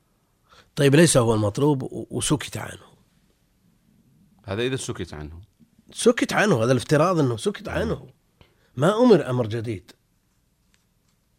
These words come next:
Speaker 1: ما في احتمال أنهم لما رأى الأرغفة ورأى في، في حجمها أنها كافية سكت؟
Speaker 2: ممكن.
Speaker 1: إي، لكن أيضًا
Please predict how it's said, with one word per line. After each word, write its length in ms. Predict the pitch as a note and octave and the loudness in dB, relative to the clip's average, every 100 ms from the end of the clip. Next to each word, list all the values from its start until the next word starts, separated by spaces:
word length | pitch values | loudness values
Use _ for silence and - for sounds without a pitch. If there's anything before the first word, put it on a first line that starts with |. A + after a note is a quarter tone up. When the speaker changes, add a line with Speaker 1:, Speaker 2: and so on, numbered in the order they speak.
| _ _ _ _ _ _ _ _ | _ _ _ _ _ _ _ _
Speaker 1:
ما 160 | D3 G#3+ | 2 4
في 140 | G#3+ | 4
احتمال 480 | F#3+ - E3 E3+ F3+ | 0 0 2 2 4
أنهم 400 | D3 C3+ C3+ B2 - - - | 2 4 2 0 -6 -20 -2
لما 300 | C3+ C#3 C3+ | 4 6 8
رأى 200 | D#3+ D3+ | 6 4
الأرغفة 580 | C#3+ C#3 D3+ C3 A#2 A#2 | 4 6 4 2 0 -2
ورأى 360 | A2+ B2 C3+ | -2 -2 -2
في، 260 | A#2 A#2 - | -4 -10 -12
في 140 | - | -10
حجمها 580 | B2 C#3 B2 B2+ A2+ A#2 - - - | -8 -6 -4 -6 -6 -12 -20 -14 -2
أنها 240 | C3 C3 | 0 0
كافية 360 | B2 C#3 B2 A2+ | -2 -6 -6 -8
سكت؟ 460 | - D#3 D3+ - _ _ _ _ _ _ _ _ _ _ _ _ _ _ _ _ _ _ _ _ _ _ _ _ _ - | -8 -6 -8 -10 _ _ _ _ _ _ _ _ _ _ _ _ _ _ _ _ _ _ _ _ _ _ _ _ _ -18
Speaker 2:
ممكن. 160 | D#3 _ _ _ _ _ _ - | -18 _ _ _ _ _ _ -2
Speaker 1:
إي، 160 | F#3+ E3+ | 0 2
لكن 360 | C#3 - B2 | 2 0 -2
أيضًا 680 | B2 D#3 F#3+ E3 C3 G#2 G#2 | 0 4 4 4 2 -2 -6